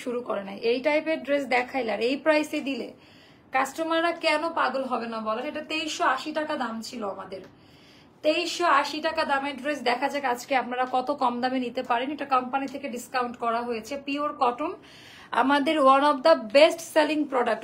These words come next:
ওরে বাবারে, মানে কি এত সুন্দর ব্লু কালার পাওয়া যায়? আপনি টাকা দিয়ে অনেক কিছু পাবেন, but সুন্দর ডার্ক টোনের ব্লু পারফেক্ট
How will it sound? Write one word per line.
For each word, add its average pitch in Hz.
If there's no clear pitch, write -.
ওরে 302
বাবারে, 294
মানে 233
কি 247
এত 247
সুন্দর 320
ব্লু 277
কালার 320
পাওয়া 302
যায়? 190
আপনি 269
টাকা 294
দিয়ে 349
অনেক 320
কিছু -
পাবেন, 285
but 294
সুন্দর 330
ডার্ক 269
টোনের 330
ব্লু 302
পারফেক্ট 294